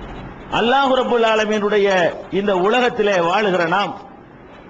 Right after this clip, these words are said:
எப்படி வாழ்ந்தால் அவனுடைய அன்பை பெற முடியும், அவன் நம்மிடத்திலே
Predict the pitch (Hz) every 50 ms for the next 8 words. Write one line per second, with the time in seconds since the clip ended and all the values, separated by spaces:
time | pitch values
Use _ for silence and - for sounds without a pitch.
0 | - - - - - - - 147 180 214 196 - 269 269 277 254 196 196 196 208
1 | 226 247 240 226 220 226 233 240 254 262 381 - - - - - - - 196 226
2 | 233 226 226 220 220 220 214 208 202 190 - 175 214 240 233 262 247 175 214 190
3 | 196 185 175 165 160 175 202 214 220 208 - - - - - - - - - -
4 | - - - - - - - - - - - - - 175 226 262 262 240 208 190
5 | 214 233 254 262 247 247 254 247 262 262